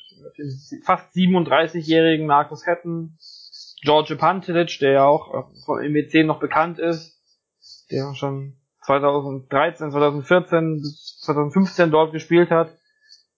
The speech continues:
Ähm, als Center hat er noch Vertrag, der Serbe. Und Chacha Sasai, der ja auch schon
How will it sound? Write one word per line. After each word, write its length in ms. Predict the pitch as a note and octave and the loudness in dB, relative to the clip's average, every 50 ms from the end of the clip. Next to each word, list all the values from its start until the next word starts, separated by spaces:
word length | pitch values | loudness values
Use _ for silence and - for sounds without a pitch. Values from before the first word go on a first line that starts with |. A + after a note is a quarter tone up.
| _ _ _ _ - _ _ _ _ - | _ _ _ _ -20 _ _ _ _ -2
Ähm, 580 | D#3 D3+ D#3 D#3 D3+ D3 D3 C#3+ C#3+ C3+ - _ _ _ _ _ - - - - - - - - - | 0 2 2 0 0 -2 -6 -8 -10 -10 -12 _ _ _ _ _ -20 -20 -20 -20 -20 -20 -12 -6 -2
als 220 | D3 D3+ D3 - | -2 -2 -2 0
Center 480 | - F3 F3+ F#3 F3+ F3+ F3 E3+ F3 F3 D#3+ - - _ _ - | 2 2 2 2 2 0 0 0 0 -4 -8 -16 -20 _ _ -6
hat 160 | - D#3+ - | -4 0 0
er 60 | E3 | 0
noch 120 | D#3+ D#3 | 0 0
Vertrag, 560 | - - D3+ C3+ - - D3 D#3+ G3+ G#3 - _ - - _ _ _ _ _ _ _ _ _ _ _ _ _ _ _ _ - | 0 -2 -4 -2 0 2 2 2 2 0 -4 _ -20 -20 _ _ _ _ _ _ _ _ _ _ _ _ _ _ _ _ 0
der 120 | E3+ D#3+ | 0 2
Serbe. 400 | D3 E3 E3+ E3+ F3 F#3 G#3+ A3+ - _ _ _ _ _ _ _ _ _ _ _ _ _ _ _ _ - | 4 4 4 4 2 2 -2 -4 -6 _ _ _ _ _ _ _ _ _ _ _ _ _ _ _ _ 0
Und 680 | - E3 E3 D#3+ D#3+ D#3 D#3 D3+ D3+ D3+ D3+ D3+ D3+ C#3+ - - - _ _ _ _ | 2 4 6 6 6 4 2 0 -2 -4 -4 -6 -6 -8 -10 -14 -18 _ _ _ _
Chacha 380 | - - E3+ E3+ E3 - E3+ D#3 | -4 0 0 0 2 2 0 0
Sasai, 560 | C#3 D#3 D#3 E3+ F#3 F3+ F#3 F#3 F#3 F#3 F3+ | 2 2 2 2 4 2 2 2 2 2 0
der 160 | E3+ D#3+ D#3 | 0 0 0
ja 160 | D3 D3 D3 D3+ | 2 4 4 4
auch 180 | D3 E3 D#3+ | 4 2 0
schon 260 | - - D#3+ D#3 D#3+ | -2 -6 -8 -8 -8